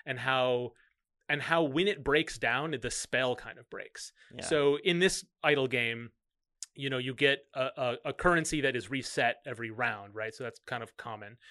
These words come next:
Speaker 2: Yeah.
Speaker 1: Um, and then there's another currency that is for upgrades, and then
Speaker 2: Mm-hmm.
Speaker 1: a currency that you can then pay real money for that can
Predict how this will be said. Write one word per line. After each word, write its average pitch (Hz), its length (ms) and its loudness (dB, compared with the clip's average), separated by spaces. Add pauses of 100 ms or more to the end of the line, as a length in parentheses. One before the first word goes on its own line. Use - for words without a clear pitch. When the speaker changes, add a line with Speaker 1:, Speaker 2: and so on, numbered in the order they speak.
(100)
Speaker 2:
Yeah. 107 200 -8
Speaker 1:
Um, 127 320 -2
and 147 120 -4
then 139 80 -2
there's 131 160 -4
another 160 240 4
currency 151 560 2
that 131 240 0
is 135 180 -4
for 139 200 -4
upgrades, 123 680 -2 (240)
and 127 100 -6
then 127 120 -4
Speaker 2:
Mm-hmm. 127 260 -12
Speaker 1:
a - 20 -8
currency 156 540 2
that 139 120 -4
you 156 80 -10
can 131 140 -6
then 120 100 -8
pay 127 180 -6
real 117 160 -4
money 170 220 2
for 127 280 -2
that 120 160 -4
can 117 180 -14